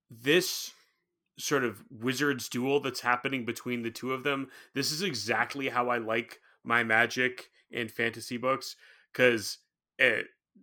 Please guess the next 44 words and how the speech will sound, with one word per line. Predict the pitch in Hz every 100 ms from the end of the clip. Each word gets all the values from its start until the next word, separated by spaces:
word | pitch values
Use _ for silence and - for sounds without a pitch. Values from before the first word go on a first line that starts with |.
| -
no | 175 214
one | 202 180
is | 143
explaining | 151 - - 135 135 139
what | 131 123
they're | 127
doing. | 110 113 117 120 120
No | 123 143
one | 143
is, | 127 123
like, | 127
saying, | 131 127 147
"Ah, | 180 151
well, | 143
you | 135
see, | - 208 139 113 - - - -
I | 135 135 131 123 - -
had, | - 139 127 110 - _ _ _ _ _ _ _ _ _
uh, | 143 127 120 131
named | 143 165 214 180
her, | 143 127 120
and | - 131 123
then | 156 151
she | 151
cast | 143 147 135 -
a |
counterspell, | - 180 156 135 - 135 113
but, | 113 131
uh, | 147 135 127
I | 135 139
named | 175 175
her | 143 160
again, | 131 165 151
and | 123
that | 131 117
broke | 156 160
the | -
counterspell. | 120 143 139 123 - 117 107 101 - - -
Uh, | 123 120 -
and | 131 123
my, | 135 135
you | 131 135 139
know, | 120 113 113 _ _ - -
I | 139 139 135 120